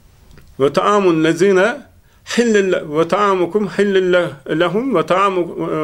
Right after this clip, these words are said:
ve ta'amul lezine hillil lekum. Evet, buna benzer bir ifade. Ee, sizin yiyeceğiniz onlara helal, onların yiyeceği de size helaldir diyor.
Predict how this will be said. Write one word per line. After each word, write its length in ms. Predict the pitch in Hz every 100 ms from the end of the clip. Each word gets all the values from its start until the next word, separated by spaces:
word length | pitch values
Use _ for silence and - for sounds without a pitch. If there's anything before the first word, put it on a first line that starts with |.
| 151
ve 80 | 156
ta'amul 380 | 185 196 175 160
lezine 400 | 160 180 214 269 - - - - -
hillil 300 | 214 220 226
lekum. 360 | 208 208 127 92 - - - _ _ _ -
Evet, 280 | 147 160 156
buna 220 | 170 190
benzer 340 | 170 147 139 120
bir 60 |
ifade. 480 | - 156 147 185 262 - - - - - - - - - - _ - -
Ee, 340 | 147 151 147 143
sizin 420 | - 180 180 233
yiyeceğiniz 580 | 180 170 160 156 147 139
onlara 480 | 170 170 185 220 185
helal, 300 | 180 208 247 285 _ -
onların 440 | 165 180 208 214
yiyeceği 480 | 165 170 170 185 196
de 100 | 185
size 340 | - 170 175
helaldir 560 | 185 151 165 180 151 120
diyor. 380 | 101 107 101